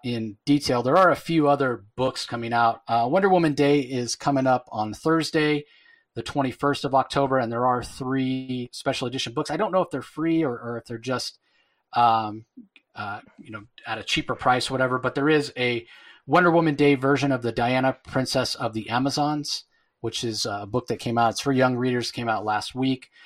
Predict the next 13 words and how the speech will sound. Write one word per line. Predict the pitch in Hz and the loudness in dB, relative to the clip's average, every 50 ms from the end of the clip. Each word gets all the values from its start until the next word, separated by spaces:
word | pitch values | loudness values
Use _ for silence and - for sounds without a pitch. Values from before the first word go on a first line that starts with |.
| - - - _ | -20 -20 -10 _
Uh, | 117 117 117 113 113 | 2 2 2 4 4
there | 127 123 127 123 | 2 0 0 0
is | 135 123 117 143 | -4 -4 0 2
also | 127 131 - - - 135 127 123 123 - _ | 2 2 2 2 0 2 2 2 0 -2 _
a | - 110 110 110 | -4 -2 -2 0
Wonder | 113 131 143 143 143 | 0 0 2 4 4
Woman | 135 139 135 131 131 123 | 4 4 2 2 0 -2
Tempest | - - 147 131 - 123 - - - | -2 -2 -2 -2 -2 -4 -6 -6 0
Toss | - 151 151 151 147 - | 2 4 4 4 2 -2
special | - - 139 - - 135 135 | -2 -2 -2 -2 -2 -4 -4
edition | 131 135 135 - - 135 135 | -2 -2 -2 -2 0 0 0
number | 131 131 127 131 | 0 0 0 0
one, | 123 123 131 131 131 127 123 | 0 2 2 2 2 0 -2